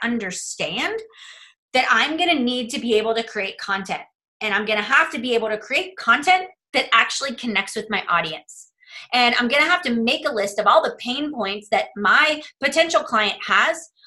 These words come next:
my personal experiences, why I'm the best person for the job, how I can help them. I'm gonna have to open up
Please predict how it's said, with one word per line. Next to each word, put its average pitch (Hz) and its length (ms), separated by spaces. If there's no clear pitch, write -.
my 254 240
personal 247 480
experiences, 262 1000
why 262 380
I'm 285 140
the 208 160
best - 320
person 214 400
for 180 140
the 165 80
job, 208 580
how 269 260
I 285 120
can 196 220
help 220 360
them. 226 280
I'm 311 160
gonna 339 160
have 277 220
to - 120
open 247 380
up 226 200